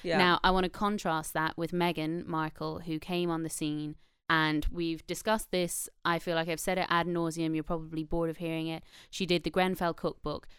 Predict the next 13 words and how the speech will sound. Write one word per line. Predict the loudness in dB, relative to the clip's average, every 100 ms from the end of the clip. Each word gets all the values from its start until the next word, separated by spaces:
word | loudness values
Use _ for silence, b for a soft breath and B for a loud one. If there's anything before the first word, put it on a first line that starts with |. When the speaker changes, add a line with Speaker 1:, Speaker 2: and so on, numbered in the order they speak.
| b
Speaker 2:
She | -6 2
operated | 2 4 2 0 0 -2 -4
quietly | 0 2 2 0 0
behind | 0 0 0 0
the |
scenes. | 0 0 0 0 -4 b b 2
The | 2
only | 4 2 0 -2 -6 _
time | -4 -2 0 -2
people | -2 0 -2
knew | 0 -2 -2
about | -4 -4
it | -6